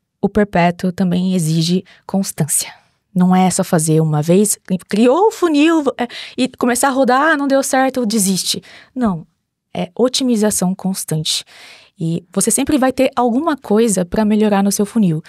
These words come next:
O que eu percebo, no geral, que as pessoas, quando elas vão rodar um produto no perpétuo, elas focam muito no criativo, ficar testando mil e um públicos, às vezes manda até o gestor de tráfego embora,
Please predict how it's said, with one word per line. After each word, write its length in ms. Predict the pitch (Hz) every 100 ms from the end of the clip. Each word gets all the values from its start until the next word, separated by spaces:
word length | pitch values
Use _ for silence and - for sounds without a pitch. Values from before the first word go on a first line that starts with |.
| - -
O 60 | 190
que 80 |
eu 40 | 269
percebo, 540 | 320 294 247 202 202 - -
no 140 | 202
geral, 480 | 220 196 170 196 190 - - -
que 80 | -
as 80 | 202
pessoas, 300 | 196 202 202
quando 160 | 214 196
elas 240 | 208 185
vão 180 | 190 233
rodar 460 | 240 190 180 165 _ _ -
um 80 | 180
produto 320 | 185 180 185
no 80 | 185
perpétuo, 560 | 175 175 196 208 180 165 - -
elas 220 | 202 202
focam 180 | 226 233
muito 320 | 226 294 320
no 80 | 285
criativo, 640 | 262 247 - 269 262 254 247 - -
ficar 160 | -
testando 640 | 240 247 - 262 247 220 180 - - -
mil 180 | 294 285
e 60 |
um 80 | 254
públicos, 640 | 247 277 269 262 262 262 247
às 140 | 233 233
vezes 220 | 277 -
manda 260 | 269 277
até 160 | 285 311
o 80 | 339
gestor 400 | 339 - 277 330
de 100 | 302
tráfego 380 | - 269 285 277
embora, 480 | 285 233 220 269